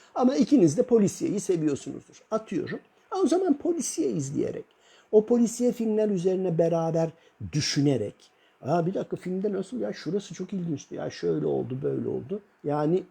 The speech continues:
sohbet ortamını arttırın. Sadece çocuğa indirgerseniz sohbet meselesini, o artık sohbetten çıkar dert çözmeye. İşte çocuk bugün okula gitmiş, şöyle olmuş, kalemi kırılmış, işte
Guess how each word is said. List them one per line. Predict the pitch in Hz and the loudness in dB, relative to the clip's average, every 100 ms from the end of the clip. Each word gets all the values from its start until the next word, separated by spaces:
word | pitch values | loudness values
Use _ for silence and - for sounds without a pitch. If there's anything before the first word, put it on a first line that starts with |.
| _ | _
sohbet | - 135 - 247 247 | -6 -6 -2 -4 0
ortamını | 190 147 160 151 202 180 | -2 -2 -4 -2 -2 -2
arttırın. | 135 - 135 | -8 -10 -12
Sadece | 104 190 233 254 202 | -10 -8 -6 -4 -6
çocuğa | - 180 156 202 196 | -4 -4 -4 -4 -2
indirgerseniz | 151 135 147 156 262 - 214 127 120 - _ _ | 0 0 0 -4 -8 -8 -6 -6 -8 -14 _ _
sohbet | - 139 120 - 175 175 | -6 -4 -4 -4 -6 -4
meselesini, | 135 - 120 113 170 220 320 _ _ - | -8 -6 -8 -8 -8 -8 -8 _ _ -6
o | 190 | -4
artık | 269 - 139 | -4 -8 -12
sohbetten | - 151 - - 143 - 359 | -6 -4 -4 -6 -8 -6 -8
çıkar | - - 254 269 | -8 -8 -12 -12
dert | 127 160 185 - | 0 2 2 0
çözmeye. | - 135 117 107 113 | -4 -4 -2 -8 -8
İşte | - | -12
çocuk | 143 151 156 156 | -8 -8 -6 -6
bugün | 143 143 - _ | -4 -4 -8 _
okula | 143 - 143 | -8 -2 2
gitmiş, | 135 127 - 139 | 2 0 -10 -12
şöyle | - 147 135 123 | 2 4 4 4
olmuş, | 117 110 120 | 0 -2 -8
kalemi | - 147 143 139 | -2 2 2 2
kırılmış, | - 127 107 - 113 - | -2 -6 -6 -8 -14 -14
işte | - 135 | -12 -10